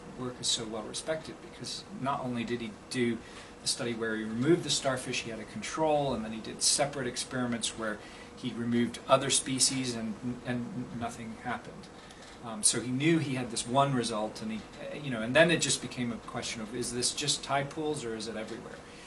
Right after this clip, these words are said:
And as the film goes into, we, we, we, we, we kind of are now seeing this everywhere. So, um, whether it's, you know, blue crabs and snails in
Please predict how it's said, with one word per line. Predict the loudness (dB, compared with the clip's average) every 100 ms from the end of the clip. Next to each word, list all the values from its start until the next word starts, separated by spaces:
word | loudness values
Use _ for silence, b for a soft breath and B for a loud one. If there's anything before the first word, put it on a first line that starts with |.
| B B -2
And | 2
as | 2
the | 0
film | 0 2
goes | 2 2 0
into, | 0 0 0
we, | 0 -2 -2
we, | -4 -2
we, | -8 -8 -14 -16 -16 -16 -12 -8
we, | -8 -6 -8
we |
kind | -4 -2 -2
of | -2 -8 -10 -4
are | 2
now | 2
seeing | 4 2 0 -2
this | -4 -6 -6 -14 -4
everywhere. | -4 -4 -8 -10 -12 B B B B B B -12 -2
So, | 0 2 0 -2 -2
um, | -2 -4 -6
whether | -4 -4 -2
it's, | 0 -2 -4 -16 -18 -18 -10
you | -8
know, | -8 -10 -16 -18 -18 -8
blue | -4 -4
crabs | -4 -2 -2 -2 -2
and | 0
snails | 0 0 -2 -2 -4 -6
in | -4 -6